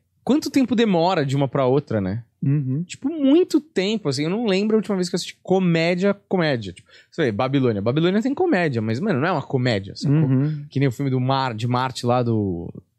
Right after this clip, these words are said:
Speaker 1: do Matt Damon, os caras,
Speaker 2: Uhum.
Speaker 1: comédia. Não é comédia aquela porra.
Speaker 2: É, é, a, a premiação é complicado porque eles colocam, eles enquadram o filme às vezes pela duração e não
Speaker 1: Ah.
Speaker 2: exatamente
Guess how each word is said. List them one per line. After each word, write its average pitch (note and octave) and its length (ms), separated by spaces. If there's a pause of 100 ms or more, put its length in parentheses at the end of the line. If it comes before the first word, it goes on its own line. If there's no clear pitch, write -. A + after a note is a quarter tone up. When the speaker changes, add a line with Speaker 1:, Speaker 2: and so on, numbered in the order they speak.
Speaker 1:
do A#2 140
Matt B2+ 220
Damon, A2 380
os - 100
caras, B2 180
Speaker 2:
Uhum. B2 180
Speaker 1:
comédia. B2+ 440
Não A#4 80
é - 40
comédia A#2+ 560
aquela F#2+ 200
porra. F2+ 420 (300)
Speaker 2:
É, D#3+ 360
é, - 80 (100)
a, B2+ 320 (360)
a - 40
premiação F3 800
é F3 180
complicado D#3 640
porque D#3+ 260
eles D3 440
colocam, C#3 680
eles C#3 280
enquadram C#3+ 440
o C3+ 60
filme C#3 180
às C3 80
vezes C3+ 140
pela C#3+ 220
duração C3 800
e A#2+ 120
não A#2+ 180
Speaker 1:
Ah. - 40
Speaker 2:
exatamente A#2+ 600